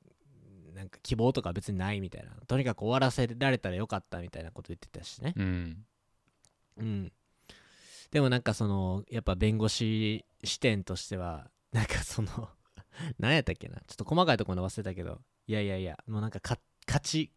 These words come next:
Speaker 1: 勝ちって誇った方がいいわみたいな。
Speaker 2: うんうん。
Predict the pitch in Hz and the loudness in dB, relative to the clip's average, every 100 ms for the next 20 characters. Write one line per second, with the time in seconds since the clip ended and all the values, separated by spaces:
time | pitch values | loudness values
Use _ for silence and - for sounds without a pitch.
0 | - - - 160 - - 127 - 120 101 | -4 0 0 0 -4 -8 -4 -2 -2 -2
1 | 104 104 107 87 90 78 - - _ 117 | -4 -4 -4 -6 -8 -10 -14 -20 _ -2
2 | 104 95 92 95 | 0 0 -6 -8